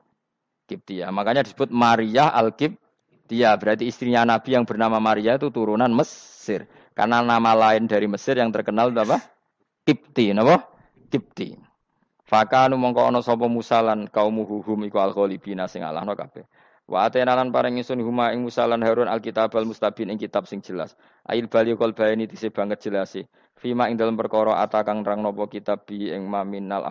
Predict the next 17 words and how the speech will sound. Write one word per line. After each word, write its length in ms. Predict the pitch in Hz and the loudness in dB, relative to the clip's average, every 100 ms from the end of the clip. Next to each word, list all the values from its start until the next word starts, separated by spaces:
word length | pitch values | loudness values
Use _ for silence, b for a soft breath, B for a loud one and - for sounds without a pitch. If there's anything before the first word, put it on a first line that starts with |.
| - | -12
hududi 480 | - 98 104 98 104 | -14 -14 -12 -12 -10
sangking. 480 | 95 95 95 87 - b b | -8 -8 -8 -12 -14 b b
Fima 320 | - 123 123 | -6 -2 -2
ing 80 | 113 | 0
dalem 160 | 110 107 | -2 -2
perkara 480 | 110 107 110 107 101 | -4 -2 -2 0 -2
ata 240 | - 101 | -2 -6
bi 160 | 104 101 | -6 -6
kang 320 | 101 98 90 _ _ _ _ _ | -6 -8 -14 _ _ _ _ _
teka 320 | - - 135 120 | -8 0 2 2
sapa 320 | 117 101 113 | 0 0 -2
Musa 320 | 110 110 107 | -2 -2 -2
bi 160 | 104 104 | -4 -6
klan 240 | 101 98 | -4 -6
kitab 400 | 90 80 - - _ _ | -10 -6 -8 -8 _ _
utawa 400 | - 104 104 101 | -14 -6 -2 -2
tek-, 160 | - - | -4 -12